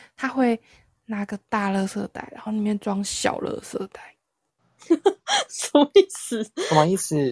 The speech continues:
Speaker 1: <laughs> 就是，例如说，垃圾桶是大垃圾桶嘛，
Speaker 3: 嗯。
Speaker 1: 然后会套一个大垃圾袋，
Speaker 3: 嘿。
Speaker 1: 然后之后大垃圾袋里面再用夹子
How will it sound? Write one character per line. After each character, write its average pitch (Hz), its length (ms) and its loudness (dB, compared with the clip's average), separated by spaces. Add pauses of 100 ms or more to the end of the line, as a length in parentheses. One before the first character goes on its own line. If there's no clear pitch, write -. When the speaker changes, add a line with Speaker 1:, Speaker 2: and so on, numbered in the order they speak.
(380)
Speaker 1:
<laughs> - 1700 -2
就 - 80 -4
是， 415 200 2
例 415 80 6
如 349 100 4
说， 285 360 0 (580)
垃 302 120 6
圾 302 160 6
桶 202 180 0
是 190 120 -6
大 202 240 -4
垃 196 120 0
圾 190 160 -4
桶 - 240 -14
嘛， - 60 -20 (380)
Speaker 3:
嗯。 139 340 -2 (540)
Speaker 1:
然 208 100 -10
后 240 140 2
会 247 80 4
套 233 240 -2
一 - 20 -2
个 190 120 -8
大 190 200 -2
垃 190 140 2
圾 185 160 -12
袋， - 260 -14 (400)
Speaker 3:
嘿。 - 260 -8 (140)
Speaker 1:
然 226 160 -4
后 254 340 -2
之 240 220 -2
后 247 320 2 (720)
大 247 240 -2
垃 240 220 4
圾 220 220 -6
袋 226 440 -10
里 214 240 0
面 226 320 0
再 233 160 0
用 226 320 0
夹 190 300 -8
子 - 280 -14